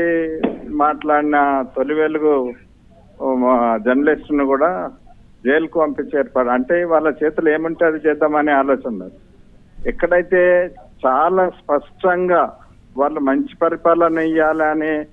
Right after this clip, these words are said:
ఉద్దేశంతోనే ఉంటే మాత్రం ఇవన్నీ జరగవు, జరగనియ్యరు కూడా. కానీ ఈరోజు వాళ్ళు భయంలో పడి ఇవన్నీ ఆకృత్యాలు చేస్తా ఉన్న, ఆ, దాన్ని మనము తీసుకోవాల్సిన అవసరం ఉంటది. కాబట్టి ఇట్లాంటి వాటిని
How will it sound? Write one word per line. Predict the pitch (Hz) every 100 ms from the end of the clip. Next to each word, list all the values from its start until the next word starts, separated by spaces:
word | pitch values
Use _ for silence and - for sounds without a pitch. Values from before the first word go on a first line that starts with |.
| - - -
ఉద్దేశంతోనే | 123 131 165 156 160 147 160 156
ఉంటే | 143 135 139 165 147
మాత్రం | 151 143 143 147 170
ఇవన్నీ | 151 131 156 156
జరగవు, | 139 135 143 143 101 - 107
జరగనియ్యరు | 123 139 151 147 156 160
కూడా. | 156 151 110 80 - - - - _
కానీ | 123 147 156 156
ఈరోజు | 185 208 151 147 151 156
వాళ్ళు | 151 151 139 147 151 131 101
భయంలో | 123 151 170 170
పడి | 165 151 135 160 180 - _ - - - -
ఇవన్నీ | 135 131 151 165
ఆకృత్యాలు | 147 139 - 151 160 147
చేస్తా | 139 135 -
ఉన్న, | 143 139 135 131 127 127 123 -
ఆ, | 127 120 117
దాన్ని | 117 131 156 147 127 - - - - 120
మనము | 123 131 120 120 120 113 117 107
తీసుకోవాల్సిన | 127 - 127 120 110 120
అవసరం | 110 120
ఉంటది. | 113 101 131
కాబట్టి | 123 120 123 117
ఇట్లాంటి | 151 131 131 135 127 127
వాటిని | 117 131 139 143